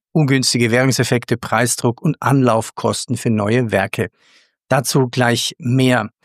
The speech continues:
Ja, danke, dass Sie den Interviewfaden wieder aufnehmen. Unser letztes Interview mit A T und S ist schon zwanzig vierundzwanzig gewesen. Sie sind seit dem ersten Mai an Bord und wurden als C E O bestellt. Sie sind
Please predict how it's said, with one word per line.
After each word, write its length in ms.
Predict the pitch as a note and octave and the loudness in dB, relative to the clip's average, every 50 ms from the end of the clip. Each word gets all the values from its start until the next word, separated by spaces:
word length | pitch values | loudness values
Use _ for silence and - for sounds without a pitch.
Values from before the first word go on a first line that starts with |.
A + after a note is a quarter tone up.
| _ _ _ - _ _ _ _ | _ _ _ -20 _ _ _ _
Ja, 100 | - D#3 | -4 0
danke, 260 | - D3+ F3+ G3+ A3 G3+ | 0 0 2 2 2 0
dass 140 | G3 D#3+ | 0 0
Sie 80 | - F#3 | 0 2
den 160 | D#3+ F3 E3 | 2 2 2
Interviewfaden 760 | - G3+ A3 A#3+ G#3+ F3 G3 - - F3 E3 D#3+ D#3+ E3 D3 | 2 0 0 0 0 0 0 0 0 0 2 2 2 2 2
wieder 180 | D#3 F3+ D#3 - | 2 2 2 2
aufnehmen. 560 | A#2+ E3 G3 - - G#3 G#3 G3+ G3+ G3+ G3+ | 2 2 2 2 2 2 4 4 4 2 2
Unser 220 | - D#3 - D#3 | 0 0 0 2
letztes 340 | B2+ C#3 D#3+ - - - - | 2 2 0 0 -4 -6 -2
Interview 380 | D#3+ E3 D#3+ E3+ D3 C#3+ D3+ C#3+ | 0 0 2 2 2 4 4 4
mit 260 | C#3 C#3+ C3+ - - | 4 2 0 -2 -2
A 120 | A#2 B2+ | -2 -2
T 140 | A#2+ - B2+ | 0 0 0
und 120 | A#2 A2+ A2 | 0 0 0
S 440 | - B2 B2 A#2+ - - - - - | 0 0 0 0 -2 -6 -8 -8 -6
ist 340 | - C#3 A#2 - - - | -4 -4 -4 -4 -4 -4
schon 360 | - C3 A#2+ A#2 A2+ A2 G2+ E2+ - - | 0 0 2 2 2 0 -2 -4 -10 -12
zwanzig 560 | - - A2 A2 A2 - - A2+ G#2 - - - | -8 -4 -4 -4 -4 -4 -6 -6 -6 -6 -8 -10
vierundzwanzig 760 | - - - D3+ F#3 A3 G#3 - - E3+ E3+ - F3 D#3 - | -8 -2 0 2 2 2 2 0 0 0 0 0 -2 -2 0
gewesen. 540 | - D#3+ D3 D#3+ D#3+ - - F3+ F3 D#3+ - _ _ _ _ _ _ _ _ _ _ _ _ _ - | 0 2 2 2 2 2 2 2 2 2 0 _ _ _ _ _ _ _ _ _ _ _ _ _ -6
Sie 140 | - D#3+ | -2 0
sind 200 | - G3 C4 D4 | 2 2 2 2
seit 200 | - F#3+ F3+ D#3+ | 2 2 2 2
dem 100 | F3 E3+ | 2 0
ersten 380 | B2+ D3 D3+ - - - - D3+ | 2 2 0 0 0 0 0 2
Mai 320 | C#3+ C3+ C3+ C#3 C#3+ - | 2 4 4 2 0 0
an 320 | - - C3+ C3 B2 A#2 G#2+ | -2 -2 0 0 0 0 2
Bord 680 | A#2 A#2 C3+ F3+ C4 - - - - - - - - _ _ _ _ _ _ _ _ _ _ _ _ - | 2 2 2 2 0 -2 -4 -6 -6 -6 -8 -10 -14 _ _ _ _ _ _ _ _ _ _ _ _ -2
und 240 | E3 C3+ B2+ B2 _ _ _ _ - - - - | 0 0 0 -2 _ _ _ _ -20 -20 -18 -12
wurden 500 | - B2+ B2 C#3+ F3 - - E3 D#3+ C#3 | -6 -2 0 0 2 2 2 0 0 2
als 320 | - C3+ C3 A#2 - - - | 2 0 0 -2 -2 -4 -2
C 220 | - E3+ D#3 D3 | 0 0 2 2
E 40 | C#3 | 2
O 200 | - C3+ C3+ B2 | 2 2 2 2
bestellt. 720 | B2 B2 - - - - - - A#2+ A#2 B2+ - A#3 - - | 0 0 -2 -2 -6 -4 -2 0 2 2 2 2 0 -2 -4
Sie 140 | - - | -4 -2
sind 240 | - - E3 D#3 - | 0 0 0 0 -2